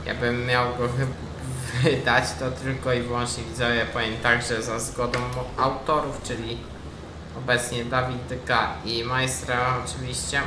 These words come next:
Oczywiście głównym autorem to i tak jest Kasztan, ale takimi edy-, edytowymi, ta-, ci co zedytowali, to jest Majster jak i, y, Majster jak i Dawidek, także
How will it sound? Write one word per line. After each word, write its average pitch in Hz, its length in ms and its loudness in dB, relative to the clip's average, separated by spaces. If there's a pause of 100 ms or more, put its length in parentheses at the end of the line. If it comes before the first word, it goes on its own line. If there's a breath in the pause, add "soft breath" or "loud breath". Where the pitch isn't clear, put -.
(160)
Oczywiście 139 440 2
głównym 139 360 0
autorem 135 500 2
to 135 60 -2
i 131 40 2
tak 117 220 -2
jest 127 220 0
Kasztan, 131 360 4 (100)
ale 110 340 0
takimi 120 420 -4
edy-, 120 260 -4 (340)
edytowymi, 123 960 0 (1120)
ta-, - 360 -6
ci 131 160 2
co 139 100 0
zedytowali, 127 760 4 (120)
to 143 100 0
jest 139 300 2
Majster 120 500 2
jak 127 200 6
i, - 340 -4
y, 139 120 0 (180)
Majster 127 400 2
jak 131 220 4
i 135 60 -4
Dawidek, 139 500 2
także - 340 -4